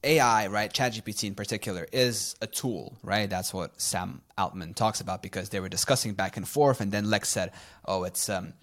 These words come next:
him or her, or it's an it," right? So referring to Chat G P T, and Sam said, like, "It's an it," right? Because it's a tool, right? It's, um, it's technology. And so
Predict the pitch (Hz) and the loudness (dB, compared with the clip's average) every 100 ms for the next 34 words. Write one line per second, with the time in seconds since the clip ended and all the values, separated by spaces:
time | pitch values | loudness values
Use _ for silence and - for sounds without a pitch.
0 | - - - 156 143 - 98 92 - 147 | -20 -2 6 6 6 2 -2 -2 4 6
1 | 131 117 - 95 82 98 101 87 - 190 | 8 6 2 -2 -2 -4 -6 -2 2 2
2 | - - - 104 110 127 - 101 90 101 | 2 0 0 2 4 2 0 -2 -4 -6
3 | - 113 104 98 - 101 - 98 98 - | 2 4 4 0 -4 -4 -2 -2 -4 -6
4 | 98 127 170 - 104 101 - - - - | -4 0 0 0 -2 -4 -6 -16 -12 2
5 | - 113 107 - 98 - 95 85 - 107 | 6 6 6 2 0 -2 -4 -6 -4 -4
6 | 98 - 170 143 156 - 87 104 - 104 | -4 4 6 6 4 -4 0 0 0 0
7 | 110 - 107 - 90 - 147 120 67 - | 0 0 -4 -4 -4 0 2 2 0 -2
8 | 95 98 - - - - 92 - 92 85 | 0 -2 -4 -18 -14 -8 -2 0 2 0
9 | 90 - - - - 98 120 117 98 85 | -4 -12 -14 -10 -8 -2 6 6 6 0
10 | 62 - - - - 131 131 143 123 113 | -8 -12 -18 -20 -4 2 8 12 12 10